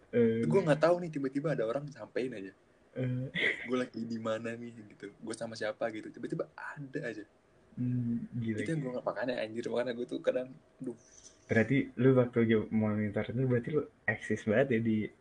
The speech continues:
Speaker 1: sekolah lu ya?
Speaker 2: Iya, bisa dibilang gitu
Speaker 1: Gila.
Speaker 2: deh. Aduh, gila, jijik banget ngomong.
Speaker 1: <laughs> Iya, soalnya kan banyak ya.
Speaker 2: Masalahnya gini, di,
Speaker 1: Hmm.
Speaker 2: yang, yang gue deketin ini kan princess-nya S M A gue kan.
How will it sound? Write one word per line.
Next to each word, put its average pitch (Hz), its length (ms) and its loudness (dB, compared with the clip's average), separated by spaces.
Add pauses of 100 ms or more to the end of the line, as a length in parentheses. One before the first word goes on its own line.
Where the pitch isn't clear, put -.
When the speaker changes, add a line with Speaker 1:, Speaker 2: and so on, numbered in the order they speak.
(120)
Speaker 1:
sekolah 101 460 -6
lu 120 140 0
ya? 107 140 -4 (840)
Speaker 2:
Iya, 113 120 -2
bisa 107 200 -2
dibilang 104 480 -2
gitu 107 200 -6
Speaker 1:
Gila. 101 100 -4
Speaker 2:
deh. 95 80 -6
Aduh, 123 220 -4
gila, 101 320 -8
jijik 104 240 -8
banget 110 240 -2
ngomong. 107 240 -8
Speaker 1:
<laughs> - 80 0 (1800)
Iya, 135 400 8
soalnya 127 240 6
kan 170 120 2 (120)
banyak 110 400 0
ya. 98 160 0
Speaker 2:
Masalahnya 117 400 2
gini, 113 160 -6
di, 104 320 -4
Speaker 1:
Hmm. 117 80 -2
Speaker 2:
yang, 107 140 0 (100)
yang 101 160 -6
gue 98 160 0
deketin 98 320 -4
ini 107 80 -4
kan 131 160 -8
princess-nya 101 560 -8
S 95 160 -6
M 92 80 -8
A 92 80 -10
gue 92 240 -12
kan. 87 240 -14